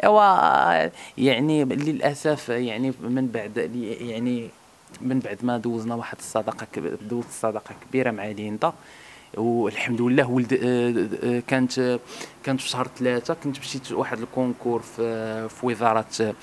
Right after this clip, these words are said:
كنت مشيت واحد الكونكور في وزاره الاسكان وجيت وكذا وهادي، وهي حبات واحد الكليب، واحد الكلب خلوي، يعني واحد الكلب خلوي. يعني انا سو كو جي كونستاتي، يعني حتى في ليندا هاد ال-، الابنه الروحيه ديالي،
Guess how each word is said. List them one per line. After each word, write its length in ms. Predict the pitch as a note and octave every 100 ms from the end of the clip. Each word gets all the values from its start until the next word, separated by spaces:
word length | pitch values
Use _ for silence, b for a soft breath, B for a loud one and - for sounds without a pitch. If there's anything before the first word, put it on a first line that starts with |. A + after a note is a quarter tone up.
| B B B
كنت 160 | B2+ A#2+
مشيت 260 | - -
واحد 120 | A2+ -
الكونكور 360 | - A2+ A2
في 120 | -
وزاره 280 | A2 A2 A2 -
الاسكان 420 | - - - D3+
وجيت 480 | A2+ G#2 A2+ E3 C3
وكذا 240 | A#2+ -
وهادي، 340 | A2 A2+ C#3+ G#3 B B B
وهي 640 | B2 C3 D#3+ G3 G3 - G2
حبات 440 | - B2 G#2 D#3+ D#3
واحد 220 | C#3+ A#2+
الكليب، 460 | - C3+ C3+ G#2 - - - - - - - - B B B
واحد 180 | A2+ A#2+
الكلب 280 | G#2 C#3 -
خلوي، 360 | - C#3 A2 F2+ -
يعني 640 | A2 F#2+ A2+ A2 G#2+ G#2+
واحد 220 | G#2 -
الكلب 280 | G#2+ - A#2+
خلوي. 360 | - B2+ A2 F#2+ B B B
يعني 340 | G#2+ G#2+ C#3+ D3+
انا 120 | D#3
سو 160 | - D#3
كو 140 | D#3
جي 160 | C3 C#3
كونستاتي، 680 | C#3+ C#3+ - C3+ - B2+
يعني 460 | A#2 G#2 A#2 A2+ G#2
حتى 260 | - - C#3
في 140 | A#2+
ليندا 440 | A#2 A#2 G#2 G#2
هاد 120 | G2+ F#2+
ال-، 440 | G2+ G2 F#2 G2
الابنه 340 | G#2+ G#2 G2
الروحيه 400 | F#2+ F#2 - G2+
ديالي، 500 | G#2+ B2 C#3 - C4+